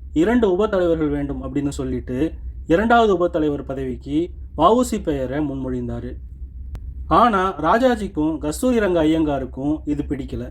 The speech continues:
உடனே வாக்குவாதம் தொடங்குச்சு. வ உ சிக்கு மரியாதை அளிப்பது அவங்களுக்கு பிடிக்கவில்லை என்பது மற்றவர்கள் மத்தியில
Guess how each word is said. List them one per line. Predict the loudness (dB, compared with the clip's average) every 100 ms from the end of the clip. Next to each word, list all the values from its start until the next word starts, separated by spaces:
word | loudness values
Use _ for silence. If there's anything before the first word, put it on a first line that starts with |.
| -12 -14 -12 0
உடனே | 4 4 4 4
வாக்குவாதம் | 4 4 0 0 -6
தொடங்குச்சு. | -6 -8 -10 -16 -14 -16 -16 -14 -12 -12 -12 -12 -8 4
வ | 6
உ | 6 0
சிக்கு | -2 -2 0 0
மரியாதை | 0 0 2 0
அளிப்பது | -2 -4 -4 -2 0
அவங்களுக்கு | 2 4 4 0 -2
பிடிக்கவில்லை | -2 2 2 4 2 0
என்பது | -2 -2 -2 -2 -4 -12 -14 -6
மற்றவர்கள் | 0 2 2 2 0
மத்தியில | 0 0 0 2